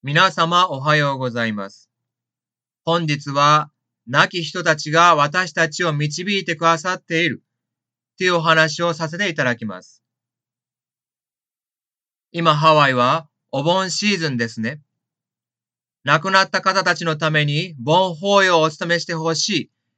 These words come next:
というリクエストを多く受けます。その一方で、「なぜ盆法要をお務めしなくてはならないのですか？」と質問される方も多くおられます。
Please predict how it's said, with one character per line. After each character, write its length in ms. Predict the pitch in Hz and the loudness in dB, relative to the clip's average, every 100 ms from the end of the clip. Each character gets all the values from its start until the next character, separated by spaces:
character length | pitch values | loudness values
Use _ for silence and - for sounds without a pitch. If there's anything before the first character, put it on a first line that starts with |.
| _ - | _ -2
と 60 | |
い 40 | 175 | 0
う 80 | 165 | 2
リ 100 | 151 | 0
ク 160 | 170 | 2
エ 80 | 165 | 2
ス 100 | 151 | 0
ト 260 | 175 180 185 | 0 2 0
を 260 | 180 175 | -2 -2
多 60 | 170 | -2
く 100 | 180 | -4
受 160 | 151 127 | -4 -6
け 20 | |
ま 160 | 98 | -6
す。 220 | 90 - _ _ _ _ _ _ _ _ _ _ _ _ _ _ _ _ | -12 -20 _ _ _ _ _ _ _ _ _ _ _ _ _ _ _ _
そ 120 | - 160 | -4 0
の 120 | 160 | 2
一 160 | 151 | 0
方 180 | 165 147 | -2 0
で、 380 | 135 131 175 - _ _ _ | 2 2 0 -6 _ _ _
「な 220 | 117 160 208 | 0 2 4
ぜ 140 | 190 | 2
盆 340 | 151 170 170 | 2 0 0
法 240 | 151 185 180 | -2 0 2
要 220 | 165 156 | 4 4
を 20 | |
お 100 | 143 | 0
務 200 | 147 165 | 0 -4
め 60 | 160 | -4
し 120 | 165 | -2
な 140 | 170 | -4
く 40 | 170 | -2
て 80 | 160 | -2
は 100 | 143 | 0
な 140 | 139 | 0
ら 120 | 160 | 4
な 100 | 160 | 4
い 20 | |
の 80 | 135 | 2
で 140 | 117 113 | -2 -6
す 80 | |
か？」 240 | - 160 - _ _ _ _ _ - | -6 -8 -8 _ _ _ _ _ -4
と 140 | 175 | -4
質 140 | 156 180 | -2 -2
問 200 | 175 165 | -2 2
さ 120 | 180 | 2
れ 60 | 170 | 2
る 100 | 170 | 0
方 260 | 180 196 | 0 2
も 460 | 196 202 202 170 160 | 2 2 2 0 0
多 60 | |
く 80 | 156 | 0
お 120 | 175 | 0
ら 120 | 135 113 | 0 0
れ 100 | 101 | -4
ま 160 | 87 | -10
す。 240 | - _ | -20 _